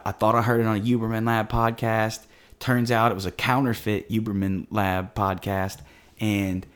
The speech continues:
and, and I got caught up in some artificial intelligence P-, Ponzi scheme, and I've been <laughs> sniffing this artificial sugar for six weeks," you know?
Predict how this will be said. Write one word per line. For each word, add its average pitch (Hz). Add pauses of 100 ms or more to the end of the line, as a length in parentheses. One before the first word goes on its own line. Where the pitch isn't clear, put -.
(220)
and, 101
and 110
I 113
got 117
caught 123
up 117
in 107
some 110
artificial 113
intelligence 110
P-, - (100)
Ponzi 131
scheme, 101
and 107
I've 135
been 131
<laughs> -
sniffing 131
this 131
artificial 131
sugar 139
for 135
six 139
weeks," 147 (420)
you 117
know? 131